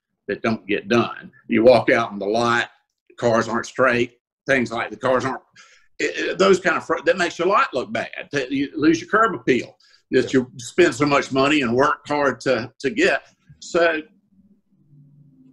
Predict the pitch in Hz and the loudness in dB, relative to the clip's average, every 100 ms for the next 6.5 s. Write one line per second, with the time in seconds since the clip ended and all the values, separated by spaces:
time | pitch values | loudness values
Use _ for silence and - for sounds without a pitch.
0 | _ _ _ _ _ - - 156 196 185 | _ _ _ _ _ -20 -6 -4 -2 -4
1 | 143 139 156 131 120 - 123 113 131 143 | -6 -4 -6 -6 -12 -8 -6 -4 -4 -4
2 | 143 117 135 135 123 - _ _ _ _ | -6 -6 -4 -2 -4 -10 _ _ _ _
3 | _ _ _ _ _ _ _ _ - 147 | _ _ _ _ _ _ _ _ -8 -6
4 | 165 156 - 139 104 - 98 - - _ | -6 -8 -6 -6 -6 -14 -16 -16 -20 _
5 | - 117 117 127 123 117 123 104 92 90 | -8 -8 -4 -2 0 0 -2 -2 -6 -10
6 | 107 101 135 107 110 | -12 -6 -4 -4 -6